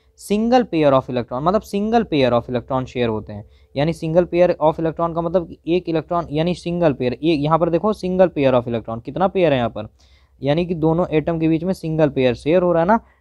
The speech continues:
यहाँ पर देखो, अरे भैया, इनका सिंगल पेयर इलेक्ट्रॉन, तो उसको सिंगल कोवेलेंट बॉन्ड बोलते हैं। कौन सा बॉन्ड बोलते हैं? सिंगल कोवेलेंट बॉन्ड बोलते हैं ना। चलिए,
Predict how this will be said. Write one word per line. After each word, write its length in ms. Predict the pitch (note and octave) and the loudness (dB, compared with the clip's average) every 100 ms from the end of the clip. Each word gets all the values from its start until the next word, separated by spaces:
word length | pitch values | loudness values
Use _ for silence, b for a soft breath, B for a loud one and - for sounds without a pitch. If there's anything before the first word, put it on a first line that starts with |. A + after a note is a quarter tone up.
| - | -4
यहाँ 180 | C3+ C#3+ | -2 -2
पर 100 | D#3+ | -2
देखो, 200 | C#3+ D3+ | -2 -4
अरे 200 | - D#3+ | 0 0
भैया, 240 | D3 D#3+ - | 2 0 -2
इनका 280 | C#3+ C3+ E3+ | -6 -2 -4
सिंगल 360 | - D3+ D#3 E3+ | -4 -4 -2 0
पेयर 280 | D#3 D#3 - | 2 0 -2
इलेक्ट्रॉन, 420 | C#3 C#3 D3 D3+ | -4 -2 0 -2
तो 120 | D#3 | -2
उसको 220 | C#3 G3 | -6 -6
सिंगल 380 | - D#3 D3 E3+ | -8 -8 -2 -2
कोवेलेंट 520 | D#3+ C#3+ C3 C#3 F3 | 0 0 0 -2 -2
बॉन्ड 280 | C#3+ B2+ B2+ | -2 0 0
बोलते 220 | A#2 A2 | -2 -4
हैं। 80 | A#2 | -6
कौन 180 | C3 D#3 | -4 -4
सा 100 | F3+ | -2
बॉन्ड 200 | F3 F3 | -2 0
बोलते 240 | D3 A#2 | -2 -4
हैं? 120 | A2 - _ _ _ | -10 -14 _ _ _
सिंगल 320 | D#3 D3+ D#3+ | -6 -2 0
कोवेलेंट 440 | D3+ B2+ B2 D#3 | 2 2 2 0
बॉन्ड 260 | C3 A#2+ A2+ | 0 -2 0
बोलते 220 | A2 A#2+ | -4 -2
हैं 40 | F#3 | 0
ना। 140 | A3 b b b - | 0 b b b -4
चलिए, 280 | B2+ G#2 | -4 -4